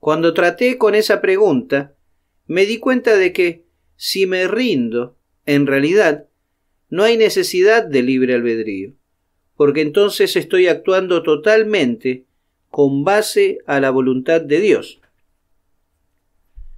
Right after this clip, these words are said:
Por primera vez, todo pareció muy claro para mí. Después de haber estado muy frustrada por un tiempo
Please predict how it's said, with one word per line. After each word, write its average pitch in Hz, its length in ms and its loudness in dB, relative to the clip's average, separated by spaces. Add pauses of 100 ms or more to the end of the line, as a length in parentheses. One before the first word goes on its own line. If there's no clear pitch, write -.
(380)
Por 175 220 -2
primera 240 320 2
vez, 131 400 0 (140)
todo 226 280 4
pareció 196 460 2
muy 240 280 0
claro 208 360 4
para 120 200 2
mí. 98 220 -12 (920)
Después 143 400 2
de 214 60 4
haber 208 200 6
estado 202 500 2
muy 208 280 2
frustrada 151 920 0 (340)
por 143 160 2
un 165 180 -2
tiempo 190 640 0